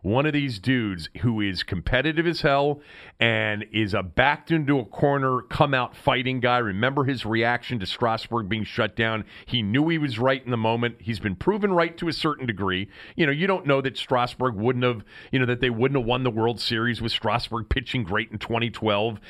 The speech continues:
and then having, you know, Tommy, you know, having an, uh, a, a, a perfectly, uh, spotless career with respect to injury. You don't know that that wouldn't have happened,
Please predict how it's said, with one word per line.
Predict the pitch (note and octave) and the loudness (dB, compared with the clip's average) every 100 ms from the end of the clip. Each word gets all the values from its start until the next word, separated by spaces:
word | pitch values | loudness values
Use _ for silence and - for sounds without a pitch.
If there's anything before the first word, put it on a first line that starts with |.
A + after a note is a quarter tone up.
| - | -4
and | A#2+ C3+ | 0 2
then | C3 | 0
having, | A2+ B2+ B2 B2+ | 2 0 2 -2
you | B2 | -2
know, | A#2 A#2 | -2 -2
Tommy, | B2+ A2+ B2 G#2+ | -2 -2 -2 -4
you | G#2 A#2+ | -2 0
know, | G#2+ - - | -2 -6 2
having | C#3 C3+ B2+ | 4 4 0
an, | A#2 A2+ A#2+ - - | -2 0 -2 -4 -2
uh, | A2+ | 0
a, | A#2 G#2 A2 G2+ G#2+ G#2+ | 0 2 0 2 0 0
a, | A2+ A2 A2 | 0 0 -2
a | |
perfectly, | - - D#3 - A#2+ B2+ A#2 G#2+ | -2 0 0 0 -4 -2 -2 0
uh, | A#2 G#2 G2 | 2 2 -2
spotless | - - C3+ B2 A#2+ A#2 | -8 0 0 0 -2 -4
career | - A#2 A2+ B2 | -2 0 0 0
with | A2+ A2 | -2 -4
respect | G#2+ - G#2+ | -4 -2 -2
to | A2+ | -2
injury. | G#2+ G#2 C#3 | -2 0 -2
You | D#3+ | 0
don't | E3+ D#3 | 0 0
know | B2 A#2+ | 0 0
that | A2 F#2 | -2 -2
that | G#2 F#2+ | -2 -2
wouldn't | G2 A2 F#2+ | -2 -2 -2
have | F2+ | -4
happened, | D#2+ D#2 - F2 | -4 -4 -4 -4